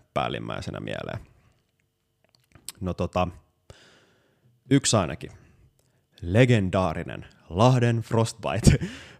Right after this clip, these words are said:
Öö, ne, jotka ei tiedä, niin mä vähän kerron, että miksi tää on legendaarinen. Elikkä siis kaksituhatta yhdeksän, öö, Lahden messukeskus vai messuhalli, mikä tää nyt onkaan, niin,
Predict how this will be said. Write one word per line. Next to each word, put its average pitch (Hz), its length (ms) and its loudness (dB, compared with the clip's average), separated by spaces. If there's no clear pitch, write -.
Öö, 95 220 0
ne, 107 220 4
jotka 120 320 4
ei 107 80 2
tiedä, 104 300 2
niin 90 120 -2
mä 92 100 0
vähän 95 320 0
kerron, 95 360 0
että 80 220 -12
miksi 82 220 -8
tää 98 100 2
on 95 180 0
legendaarinen. 78 680 -2
Elikkä 92 420 -2
siis 92 400 -4
kaksituhatta 98 840 -2
yhdeksän, 127 640 -2
öö, 95 60 -4
Lahden 92 640 0
messukeskus 113 880 -6
vai 92 140 0
messuhalli, 110 540 -2
mikä 101 200 -6
tää 87 160 -6
nyt 87 200 -8
onkaan, 139 360 -4
niin, 90 300 -6